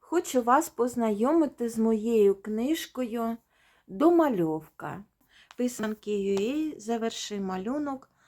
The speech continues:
друга частина. Я вам вже показала першу частину.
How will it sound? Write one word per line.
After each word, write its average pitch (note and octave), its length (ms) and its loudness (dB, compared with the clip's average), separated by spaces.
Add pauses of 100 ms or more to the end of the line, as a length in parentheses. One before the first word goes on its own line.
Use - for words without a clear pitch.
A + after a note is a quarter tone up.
(240)
друга D#4+ 400 4
частина. E3+ 760 -6 (720)
Я C4 160 2
вам B3+ 160 4
вже A#3 180 0
показала G3+ 680 -4
першу D4 480 -2
частину. A#3+ 760 -4